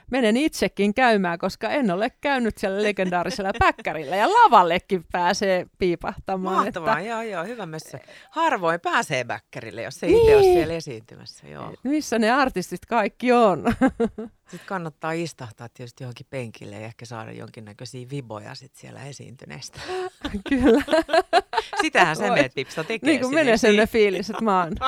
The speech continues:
Speaker 1: mä oon täällä stara ja mä menen
Speaker 2: Kyllä.
Speaker 1: tonne lavalle ja
Speaker 2: Joo. Juu, Arttu Viskarin keikka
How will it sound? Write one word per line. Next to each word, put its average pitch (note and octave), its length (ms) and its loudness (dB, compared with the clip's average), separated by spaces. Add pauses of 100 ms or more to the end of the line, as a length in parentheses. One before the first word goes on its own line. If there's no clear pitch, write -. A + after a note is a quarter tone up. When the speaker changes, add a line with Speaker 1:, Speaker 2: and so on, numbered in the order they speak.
(140)
Speaker 1:
mä B3 180 0
oon A3 120 2
täällä G3 260 -4
stara C#4+ 560 0
ja G#3+ 200 0 (300)
mä G3+ 120 -2
menen - 20 0
Speaker 2:
Kyllä. F#3+ 140 -2
Speaker 1:
tonne G3+ 200 0
lavalle F#3 560 0
ja D#3+ 160 -8 (240)
Speaker 2:
Joo. G3 340 -10 (520)
Juu, D#4 220 -4
Arttu C#4 300 -4
Viskarin A3 400 -10
keikka F#3+ 380 -10